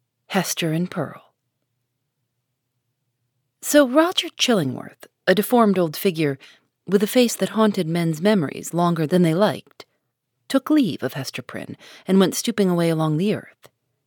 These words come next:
He gathered here and there an herb or grubbed up a root and put it into the basket on his arm. His gray beard almost touched the ground as he crept onward.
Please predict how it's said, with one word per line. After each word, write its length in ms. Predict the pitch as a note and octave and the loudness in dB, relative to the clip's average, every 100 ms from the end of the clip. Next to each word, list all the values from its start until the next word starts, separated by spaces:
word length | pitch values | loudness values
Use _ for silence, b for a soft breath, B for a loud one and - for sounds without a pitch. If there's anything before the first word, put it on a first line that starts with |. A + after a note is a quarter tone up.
| _ _ _ _ _ | _ _ _ _ _
He 100 | A3 | 0
gathered 420 | G#3 G#3+ G3 F3 | 4 4 4 0
here 180 | G3 F3 | 0 0
and 120 | D#3+ | 0
there 140 | D#3+ D3+ | 0 -2
an 100 | - | -4
herb 400 | C#3+ B2 - D3+ | -6 -8 -10 -12
or 160 | D3 C#3+ | -12 -12
grubbed 360 | D3+ D#3+ D3 | -2 -2 -2
up 140 | C#3+ C#3+ | -6 -6
a 60 | |
root 360 | C#3 D3 C3+ - B B B B | -6 -4 -4 -10 B B B B
and 160 | F3+ | -2
put 140 | - A#3 | 0 -2
it 100 | F3+ | -2
into 200 | E3 D#3 | -2 -4
the 80 | D#3 | -2
basket 420 | F3 E3+ - D#3 | -2 -4 -6 -4
on 140 | D3 | -2
his 100 | D3 | -2
arm. 320 | G3 C#3+ - - _ _ _ _ _ _ _ _ - | -4 -6 -12 -20 _ _ _ _ _ _ _ _ -10
His 180 | F#3+ D#3+ | -10 -6
gray 220 | F#3+ E3 | -6 -6
beard 440 | - G3 A2+ - | -6 -8 -8 -10
almost 320 | D3 D3+ C#3+ | -6 -6 -6
touched 280 | - D#3 - | -8 -12 -8
the 80 | D3+ | -4
ground 440 | F3+ F3 D#3+ C#3+ | 0 0 0 0
as 120 | C#3 - | -2 -6
he 60 | |
crept 280 | - D#3 - | -10 -10 -6
onward. 540 | F#3 E3+ - - _ | -4 -4 -6 -14 _